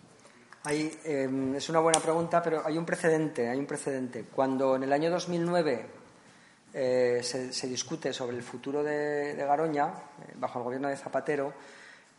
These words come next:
em, el, el Consejo de Seguridad Nuclear da un permiso, mejor dicho, informa favorablemente para un permiso de diez años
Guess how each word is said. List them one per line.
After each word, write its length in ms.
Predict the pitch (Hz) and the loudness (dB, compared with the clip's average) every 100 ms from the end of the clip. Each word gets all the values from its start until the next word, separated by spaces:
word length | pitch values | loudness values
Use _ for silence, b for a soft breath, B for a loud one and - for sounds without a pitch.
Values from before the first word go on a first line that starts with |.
| - | -20
em, 880 | - 131 123 123 123 123 120 117 117 117 - - - | -4 2 2 2 -2 -2 -2 -4 -6 -10 -16 -20 -12
el, 180 | 131 117 120 | -8 -8 -10
el 280 | - 131 123 | -10 -6 -8
Consejo 320 | 123 123 135 | -8 -8 -6
de 60 | 151 | -6
Seguridad 220 | - 156 | -2 0
Nuclear 300 | 151 151 160 | 0 4 4
da 80 | 151 | 4
un 140 | 160 | 2
permiso, 640 | 151 147 156 165 - 123 110 - - - - - - | 0 -2 -2 -2 -2 -4 -8 -14 -20 -20 -20 -20 -18
mejor 300 | 117 - 127 | -16 -12 -12
dicho, 180 | 135 | -10
informa 420 | 127 120 151 147 131 | -10 0 0 2 -2
favorablemente 680 | - 127 131 139 147 143 | -2 -2 0 0 -4 -6
para 160 | 123 123 | -6 -4
un 80 | 127 | -4
permiso 300 | 135 143 139 | -4 -2 -2
de 80 | 131 | 0
diez 260 | 143 - | 0 2
años 500 | 165 170 170 196 - | 2 4 2 0 -4